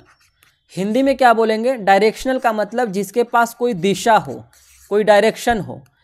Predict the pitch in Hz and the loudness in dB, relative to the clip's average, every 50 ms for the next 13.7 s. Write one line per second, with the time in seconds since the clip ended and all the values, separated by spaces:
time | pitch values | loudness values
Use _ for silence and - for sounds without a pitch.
0 | _ _ _ _ _ - - 175 196 208 214 - 226 226 - - - - 226 - | _ _ _ _ _ 0 4 6 6 6 4 0 -4 -6 -6 -8 -8 -8 -8 -8
1 | - 240 254 269 247 262 247 233 233 233 262 247 214 214 226 233 233 220 233 226 | -6 -2 -2 -2 0 2 2 2 4 2 0 0 2 0 0 0 2 2 2 2
2 | 226 220 - - 233 240 233 233 262 254 - _ - 196 196 202 202 220 220 - | 2 -2 -4 -6 -8 -6 -4 -4 -6 -8 -10 _ -8 -6 -4 -4 -4 -6 -4 0
3 | 262 269 269 262 - - _ - 196 214 220 226 214 247 202 165 175 196 190 - | 4 4 4 4 2 -4 _ -6 -2 -2 -2 0 -2 -4 -4 -2 -2 -2 -2 0
4 | - 240 220 208 196 196 175 151 135 113 - 127 - - _ _ _ _ _ _ | 0 0 0 0 -2 -6 -6 -8 -8 -8 -8 -10 -10 -12 _ _ _ _ _ _
5 | _ _ _ _ _ _ _ _ _ _ _ 131 147 156 160 185 185 180 - - | _ _ _ _ _ _ _ _ _ _ _ 2 2 4 4 4 0 -2 -6 -2
6 | - 208 156 120 117 - _ _ _ _ _ _ _ _ _ _ _ _ _ _ | -2 -2 -2 -2 -8 -12 _ _ _ _ _ _ _ _ _ _ _ _ _ _
7 | _ _ _ - - 233 247 - - - _ _ _ _ _ _ _ _ _ _ | _ _ _ -4 -2 -2 -2 -2 -8 -20 _ _ _ _ _ _ _ _ _ _
8 | _ - 220 254 240 277 294 277 - 339 302 - 277 240 233 - 262 240 - 220 | _ 2 2 2 2 0 -6 -6 -4 -6 -4 0 2 2 2 2 0 0 -2 -4
9 | 208 196 160 202 214 196 151 123 110 - _ _ _ _ _ _ _ _ _ _ | -4 -4 -6 -6 -4 -4 -6 -8 -10 -12 _ _ _ _ _ _ _ _ _ _
10 | _ _ _ _ _ _ _ _ _ - _ - 214 175 - - 254 233 233 226 | _ _ _ _ _ _ _ _ _ -20 _ -12 -12 -10 0 4 4 4 4 6
11 | 294 285 285 254 220 202 185 180 175 170 165 208 247 254 _ _ _ _ _ _ | 4 2 2 0 -4 -2 0 -2 -2 0 -2 -6 -8 -8 _ _ _ _ _ _
12 | _ _ _ - _ - 196 196 180 240 226 - 269 254 240 247 254 269 269 269 | _ _ _ -20 _ -6 -6 2 2 2 4 4 0 0 2 2 0 2 0 -2
13 | 247 226 262 262 262 262 247 - 208 220 233 240 - | 0 0 -2 -2 -2 -4 -4 2 4 4 4 4 2